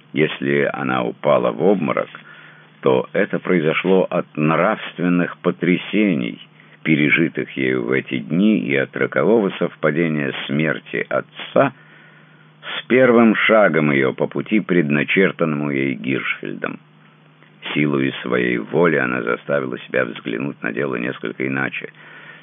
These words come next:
Смерть болевшего уже несколько лет отца представилась ей весьма естественной. Она успокоилась.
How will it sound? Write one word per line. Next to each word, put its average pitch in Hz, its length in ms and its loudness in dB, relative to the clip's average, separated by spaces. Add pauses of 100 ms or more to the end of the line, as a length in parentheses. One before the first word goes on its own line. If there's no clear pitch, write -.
(160)
Смерть 120 600 4
болевшего 76 760 2
уже 65 240 -2
несколько 71 580 -4
лет 71 240 -2
отца 95 500 0
представилась 85 920 0
ей 76 180 0
весьма 69 460 -6
естественной. - 920 -8 (800)
Она 71 240 -2
успокоилась. 57 760 -6